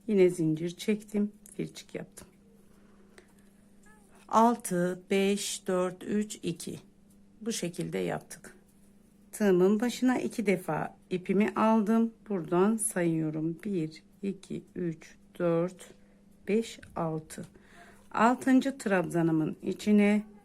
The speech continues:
üçte çektiğim ara trabzanımı yaptım. Yine tığımın başına iki defa ipimi aldım. Sıradaki trabzanımın içine trabzan yaptım. İki defa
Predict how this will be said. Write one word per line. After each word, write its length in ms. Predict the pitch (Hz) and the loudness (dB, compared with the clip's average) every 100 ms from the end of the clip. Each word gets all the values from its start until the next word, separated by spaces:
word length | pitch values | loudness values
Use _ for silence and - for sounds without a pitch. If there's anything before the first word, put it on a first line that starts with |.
| - - | -20 -20
üçte 340 | - - 277 | -18 -6 -6
çektiğim 720 | - 214 202 - 196 226 262 - - | 0 -2 0 0 2 2 0 -6 -4
ara 240 | 175 170 | -2 -2
trabzanımı 580 | - 156 151 160 156 156 | -4 -6 -6 -6 -4 -4
yaptım. 420 | 170 170 - - - - - _ - - - - - | -8 -12 -18 -20 -20 -20 -20 _ -20 -20 -20 -20 -2
Yine 260 | 202 220 226 | 2 2 2
tığımın 420 | 202 185 185 226 | 2 4 4 4
başına 460 | 247 240 247 247 - | 2 2 0 0 -2
iki 300 | 190 170 185 | -6 -4 -2
defa 400 | 170 160 170 156 | -2 -2 -4 -2
ipimi 340 | - 165 175 180 | -4 -4 0 2
aldım. 340 | 180 185 240 | 2 0 -2
Sıradaki 680 | - 175 175 175 190 311 302 | -4 -2 -2 0 -4 -6 -8
trabzanımın 720 | 214 202 160 170 165 156 - | -2 -2 0 0 2 0 -2
içine 540 | - 180 175 190 254 - | -8 -6 0 0 0 -6
trabzan 440 | - 160 156 - | -8 -8 -8 -8
yaptım. 500 | - 147 - - - - - - - - - _ | -6 -6 -8 -14 -20 -20 -20 -20 -20 -20 -20 _
İki 280 | - 175 214 | -12 -8 -2
defa 540 | 220 214 - 208 208 | 0 0 -2 0 0